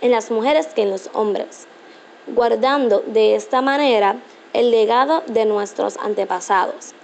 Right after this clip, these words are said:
Sin embargo, muy pocos son los que aún mantienen esas costumbres, esas costumbres. Tienen un parecido a la cultura española. El traje de los hombres es el mismo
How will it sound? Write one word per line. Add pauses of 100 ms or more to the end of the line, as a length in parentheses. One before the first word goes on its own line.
(260)
Sin
embargo,
muy
pocos
son
los
que
aún
mantienen (100)
esas (140)
costumbres, (640)
esas
costumbres. (360)
Tienen
un
parecido (360)
a
la
cultura
española. (1200)
El
traje
de
los
hombres (280)
es
el
mismo